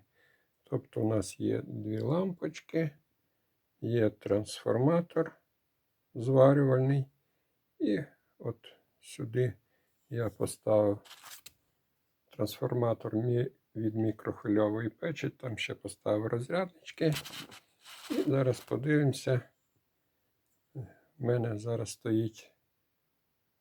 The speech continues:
конденсатор. З нього буде працювати світодіодна лента, але вона буде працювати лише тоді, коли я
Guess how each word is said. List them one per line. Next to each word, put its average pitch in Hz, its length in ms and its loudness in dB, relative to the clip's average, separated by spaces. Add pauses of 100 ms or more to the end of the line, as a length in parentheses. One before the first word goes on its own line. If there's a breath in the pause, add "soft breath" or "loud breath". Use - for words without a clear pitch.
(140)
конденсатор. 127 1120 0 (680)
З 143 200 -8
нього 120 300 2
буде 120 220 -2
працювати 123 680 -4
світодіодна 123 760 -2
лента, 180 520 0 (680)
але 120 240 2
вона 127 260 6
буде 135 240 0
працювати 135 640 0
лише 120 300 0
тоді, 135 380 -2
коли 131 440 2
я 120 280 6